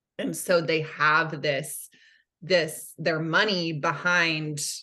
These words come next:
their kid being in sport. And all of a sudden now there's pressure on them, right? So if you can actually, and the athlete can actually help the parents see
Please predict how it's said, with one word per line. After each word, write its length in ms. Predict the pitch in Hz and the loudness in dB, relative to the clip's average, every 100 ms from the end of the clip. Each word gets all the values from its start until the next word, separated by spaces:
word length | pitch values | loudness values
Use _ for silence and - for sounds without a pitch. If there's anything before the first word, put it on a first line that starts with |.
| _ 156 | _ -2
their 240 | 170 160 | 0 0
kid 440 | - 208 202 180 143 | 2 4 4 2 0
being 280 | 170 160 | 0 0
in 140 | 160 147 | -4 -6
sport. 600 | - - 185 151 135 - | -8 -2 0 2 0 -4
And 140 | 165 165 | -2 0
all 120 | 156 | 0
of 60 | 151 | -2
a 80 | |
sudden 380 | 151 156 147 143 | -2 -2 0 0
now 160 | 147 135 | -2 -2
there's 220 | 139 143 | -4 -4
pressure 460 | - 147 143 - - | -6 -8 -6 -10 -8
on 240 | 147 143 | -8 -10
them, 340 | - - 160 160 | -12 -10 -12 -4
right? 460 | 156 139 147 139 - _ - - - _ _ | -2 0 0 -2 -8 _ -20 -20 -20 _ _
So 200 | - - | -4 6
if 180 | 208 202 | 6 4
you 240 | 180 196 214 | -2 -2 0
can 160 | 262 | 0
actually, 880 | - 196 196 - 208 185 175 170 165 | 2 2 0 -6 -2 0 2 0 0
and 160 | 160 160 | -2 -4
the 160 | - | 2
athlete 420 | 165 180 - 185 | 2 2 0 -2
can 140 | - 175 | -2 -4
actually 580 | 160 165 - - 165 156 | -2 -2 -4 -4 -4 -4
help 460 | 147 - - - | -6 0 0 0
the 120 | - 156 | -4 -4
parents 560 | - 185 175 156 - | -4 -2 -2 -2 -10
see 540 | - 196 180 160 156 | -4 0 0 0 -4